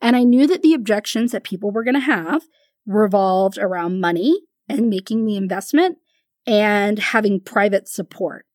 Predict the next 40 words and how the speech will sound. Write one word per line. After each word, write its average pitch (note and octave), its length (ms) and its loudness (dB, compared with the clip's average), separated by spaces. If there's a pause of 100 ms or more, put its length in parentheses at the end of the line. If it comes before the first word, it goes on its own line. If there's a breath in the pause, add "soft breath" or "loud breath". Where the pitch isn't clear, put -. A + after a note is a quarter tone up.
(180)
and G3 180 -6
private F3+ 400 -4
feedback. - 560 -14 (400 loud breath)
And A#3+ 220 2
so B3+ 120 2
that's D#4+ 420 -2
why F#3+ 240 -4
for G#3+ 160 -6
people E4 340 -2
who E4 160 0
were G#3+ 220 2
really A#3 440 0
ready A#3 280 0
to G#3+ 80 -6
go G3 220 -2
in, A3 320 0 (440 soft breath)
I G#3+ 320 2
wanted A#3+ 340 2
to A#3+ 120 0
reward G3 440 -2
them G3+ 200 0
with G3 100 -2
a F#3+ 60 2
one-on-one F3 760 -2 (420)
private F3 360 -4
coaching C4 400 -2
call, - 400 -12
because A#3 240 -2
it A3+ 160 -2
eliminates A#3+ 960 0 (360)
some C4 400 0
of B3 120 -2
that G#3 160 -8
concern G#3+ 640 -2 (360 loud breath)
around A3 460 2
not A3+ 320 0
having A3+ 400 -2
that - 180 -12
private G3 460 -4
individual F3+ 640 -8